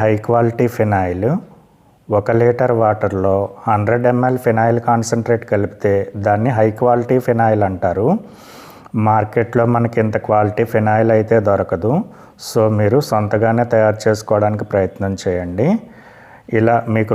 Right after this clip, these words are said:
కావలసినప్పుడల్లా ఒక్కో లీటర్ కలుపుకోండి. ఇప్పుడు బిజినెస్ పర్పస్ ఎలా కలుపుకోవాలి అనేది చూపిస్తాను. శుభ్రంగా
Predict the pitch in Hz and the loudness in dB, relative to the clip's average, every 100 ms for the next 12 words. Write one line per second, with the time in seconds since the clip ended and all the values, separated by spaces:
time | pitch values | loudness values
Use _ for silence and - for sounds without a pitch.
0 | 104 107 104 107 113 110 107 107 107 107 | 0 2 2 0 -2 -2 -2 0 2 4
1 | 120 117 110 107 104 107 110 104 98 - | 2 2 2 2 2 0 0 0 -2 -4
2 | - 98 95 170 - - - - _ _ | -4 -4 0 -2 -2 -12 -20 -20 _ _
3 | - - _ 120 113 120 113 110 107 120 | -20 -20 _ -4 0 0 0 0 2 2
4 | 127 - 123 117 131 - 123 117 113 117 | 0 -2 -4 -2 -4 0 0 2 0 -2
5 | 113 - 117 113 110 113 110 110 120 123 | -2 -2 0 2 2 2 2 0 -2 0
6 | 113 101 101 - 98 98 123 226 - - | 0 0 -4 -2 -2 0 0 -2 -4 -20
7 | - - - - - - 107 120 127 139 | -20 -20 -20 -20 -12 -4 -2 0 0 2